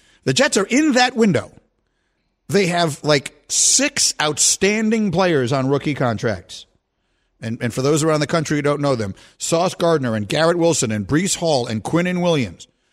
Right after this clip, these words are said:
all these guys are on rookie contracts. They make, comparatively speaking, nothing.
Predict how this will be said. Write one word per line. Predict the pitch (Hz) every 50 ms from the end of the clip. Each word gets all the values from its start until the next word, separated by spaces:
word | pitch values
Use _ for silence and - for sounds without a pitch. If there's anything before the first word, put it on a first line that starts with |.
| _ _ _ _ _ _ _ _ _
all | - 170 208 262 254
these | 190 160 127 -
guys | 139 117 110 107 -
are | 123 117
on | 110 110 110 113 123
rookie | 147 185 185 - 254 208
contracts. | 208 202 233 262 202 131 120 98 - - - - - - _ -
They | 131 143
make, | 156 160 175 208 - _ -
comparatively | - 156 135 - 185 180 202 202 185 196 175 180 190
speaking, | - - - 190 170 196 185 175 170
nothing. | 170 170 - - 143 - -